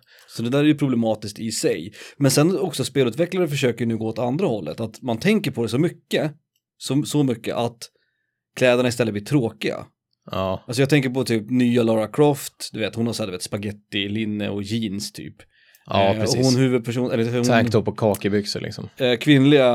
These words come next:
Speaker 1: karaktärerna, vad heter, gud, Elena heter hon så, i Uncharted-serien. Också så här, du vet, hon har skjorta och någon topp och lin-, liksom byx-, jeans, liksom.
Speaker 2: Ja.
Speaker 1: Så att
Speaker 2: Alltså
Speaker 1: kvinnor är svåra att porträttera, och det är för att det, det är ju, den sanningen är ju tyvärr att det
Speaker 2: Ja,
Speaker 1: finns
Speaker 2: och vi är
Speaker 1: inte
Speaker 2: så
Speaker 1: många
Speaker 2: vana med
Speaker 1: kvinnor i
Speaker 2: bikini armors, liksom, att,
Speaker 1: Ja,
Speaker 2: att det blir svårt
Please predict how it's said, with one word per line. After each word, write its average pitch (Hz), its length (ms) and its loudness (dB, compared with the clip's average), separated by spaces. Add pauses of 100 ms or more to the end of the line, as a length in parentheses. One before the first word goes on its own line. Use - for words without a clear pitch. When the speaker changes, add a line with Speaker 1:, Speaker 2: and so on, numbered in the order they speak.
(380)
Speaker 1:
karaktärerna, 107 500 -2
vad 110 100 -4
heter, 117 200 -6
gud, 107 260 -10 (140)
Elena 127 420 2
heter 113 180 -6
hon 101 100 -8
så, 101 200 -10 (140)
i 113 460 -2
Uncharted-serien. 107 920 -4 (380)
Också 120 200 -8
så 117 80 0
här, 110 60 2
du 104 60 -4
vet, 98 180 -8
hon 123 100 0
har 117 60 4
skjorta 113 680 -4
och 117 180 -4
någon 107 200 -6
topp 104 240 -4 (180)
och 117 80 -8
lin-, 104 500 -4
liksom 107 340 -2
byx-, 117 280 -6 (100)
jeans, 113 520 -4
liksom. 73 400 -12
Speaker 2:
Ja. 101 300 -2 (320)
Speaker 1:
Så 135 80 4
att - 140 -2
Speaker 2:
Alltså 147 140 0 (140)
Speaker 1:
kvinnor 180 360 6
är 196 40 4
svåra 196 460 2
att 123 80 2
porträttera, 139 440 -2
och 131 100 2
det 165 100 6
är 190 40 4
för 185 100 0
att 156 40 0
det, 156 160 2
det 135 140 0
är 160 220 4
ju, 135 180 4
den 123 180 0
sanningen 143 680 2
är 147 120 0
ju 110 80 0
tyvärr 113 340 0
att 107 140 -8
det 123 80 4
Speaker 2:
Ja, 170 80 8
Speaker 1:
finns 170 100 6
Speaker 2:
och 147 40 4
vi 151 40 6
är 165 40 8
Speaker 1:
inte 165 100 4
Speaker 2:
så 147 60 4
Speaker 1:
många 160 180 8
Speaker 2:
vana 143 160 6
med 170 100 2
Speaker 1:
kvinnor 127 60 4
i - 20 2
Speaker 2:
bikini 110 260 4
armors, 127 460 2
liksom, - 280 -8
att, - 100 -4
Speaker 1:
Ja, 147 320 6
Speaker 2:
att - 80 -10
det 107 60 -6
blir 104 120 -2
svårt 185 160 4